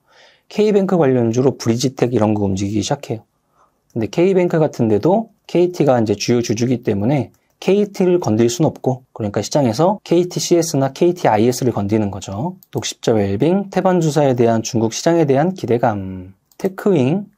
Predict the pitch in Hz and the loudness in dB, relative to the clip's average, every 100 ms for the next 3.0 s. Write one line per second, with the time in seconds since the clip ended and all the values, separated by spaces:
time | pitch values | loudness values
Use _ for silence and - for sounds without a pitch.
0 | _ - 110 117 110 101 143 202 - - | _ -8 -2 0 2 2 0 -2 -10 -4
1 | 113 139 175 165 165 165 - 214 - - | 0 2 4 4 2 2 0 -2 -2 -2
2 | 113 120 123 135 110 101 104 165 117 | 0 2 2 2 2 2 2 0 0